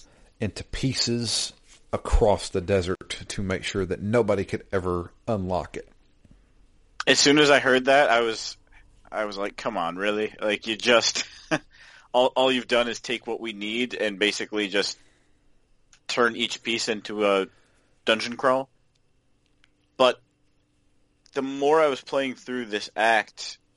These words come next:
Speaker 2: you know, and I, I don't know, some of it's the text, some of it's, you know, just kind of thinking about what we're doing. You know, it feels almost a little bit Indiana Jones-ish,
Speaker 1: Yeah.
Speaker 2: where you need, you know, you need this artifact to gain access to these secret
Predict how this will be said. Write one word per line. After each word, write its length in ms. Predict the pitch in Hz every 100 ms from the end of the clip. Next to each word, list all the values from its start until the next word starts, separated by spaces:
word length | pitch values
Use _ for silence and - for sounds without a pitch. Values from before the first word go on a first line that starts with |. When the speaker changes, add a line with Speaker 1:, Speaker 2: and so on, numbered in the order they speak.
| -
Speaker 2:
you 120 | 113
know, 200 | 110 101
and 140 | 104
I, 120 | 98 117
I 100 | 123
don't 120 | 117
know, 140 | 110 95
some 180 | 135 127
of 80 | 117
it's 120 | -
the 100 | -
text, 380 | - 117 113 -
some 140 | 110
of 120 | 110
it's, 400 | 104 104 - - - _ _ _ _ _ _ _ _ _ _ _ _ _ _
you 100 | 113
know, 80 | 107
just 220 | 98 110
kind 140 | - 120
of 60 | 104
thinking 520 | - 123 107 123 120
about 240 | 107 107
what 140 | 110 107
we're 100 | 104
doing. 440 | 104 107 120 135
You 100 | -
know, 80 | 110
it 80 | -
feels 220 | 156 139
almost 220 | 123 120
a 40 | 117
little 220 | 110 113
bit 140 | 110 107
Indiana 340 | 107 107 104
Jones-ish, 800 | 95 101 107 101 87 82 - -
Speaker 1:
Yeah. 180 | 104 101
Speaker 2:
where 80 | 92
you 80 | 92
need, 360 | 107 104 - 104
you 80 | 101
know, 120 | 95
you 120 | 98
need 180 | 101 113
this 200 | 107 - -
artifact 840 | 117 117 - 101 92 - - - - - _ _ -
to 80 |
gain 280 | - 113 110
access 480 | 101 98 - 104 98
to 100 | -
these 180 | 98 101
secret 440 | - - - 98